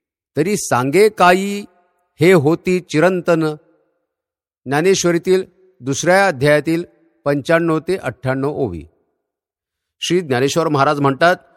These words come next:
की, श्रीकृष्ण म्हणाले, "अरे अर्जुना, मला सांग,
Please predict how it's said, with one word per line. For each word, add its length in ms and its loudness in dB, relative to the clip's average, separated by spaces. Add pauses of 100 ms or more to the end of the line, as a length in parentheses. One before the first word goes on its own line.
(240)
की, 100 -4
श्रीकृष्ण 480 -2
म्हणाले, 480 2 (280)
"अरे 180 0
अर्जुना, 500 2 (640)
मला 260 0
सांग, 340 -2